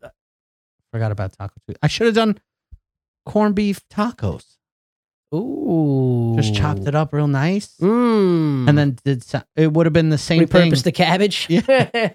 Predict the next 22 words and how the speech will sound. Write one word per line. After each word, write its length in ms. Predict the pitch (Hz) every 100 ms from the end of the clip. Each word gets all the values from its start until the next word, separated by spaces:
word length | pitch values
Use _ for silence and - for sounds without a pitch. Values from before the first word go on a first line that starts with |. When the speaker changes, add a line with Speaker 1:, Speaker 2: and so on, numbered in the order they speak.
| - 147
Speaker 2:
<laughs> 80 | -
Speaker 1:
Well, 120 | 139
we 120 | 139 143
just 340 | 139 - - _ _ _ - _ _ _ -
Speaker 2:
Yeah, 280 | 147 120 -
yeah, 200 | 135 95 _ _ _ _
yeah. 260 | 147 127 107 _ _ _ _ -
Speaker 1:
ran 180 | 95 90
the 60 | -
garbage. 260 | _ 85 -
Speaker 2:
I, 200 | 151 147
I 20 |
mean, 120 | 165 160
I, 220 | 160 160 165
I 20 |
didn't 200 | 165 151
put 120 | 139 135
that 140 | 123
much 220 | 120 120
in 80 | 123
it. 100 | 117
I, 420 | - 220 226 190